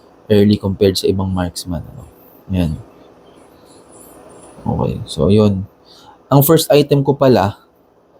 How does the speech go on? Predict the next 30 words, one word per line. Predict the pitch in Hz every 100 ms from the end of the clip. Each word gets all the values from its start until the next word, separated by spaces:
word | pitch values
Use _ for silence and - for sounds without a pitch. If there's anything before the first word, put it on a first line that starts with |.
| _ _
since | - 135 127 -
dahil | - 120 120 117
solo | 120 117 113
gamer | 117 113 110 110 110 107 - _ _
or | - 113
solo | - 117 113
game | 113 113 117
to, | 107 90 95 _ _ _ _ _ _ _ -
ah, | 104 104
Rose | 120 113 123
Gold | 113 110
Meteor | 101 - 101 104 _ _
para | 107 104 101 98 101 _ _ 113
pwede | 110
akong | 104 110
pumalag | 107 104 101 92
sa | 95
Brody. | 95 90 90 90 _ _ _ _ _ _ _ _ - _ _ _ - - - -
So | 95
yun, | 107 101
ano. | 98 98 - - _ _ _ _ _ _ _ _
Ang, | - 139 -
ang | 147 127 -
alam | 151 151
ko | 143
talaga | 139 135 127
dyan, | 117 104 104 107 123
nandyan | 160 185 160
yung | 135
Sylvana, | 107 104 107 113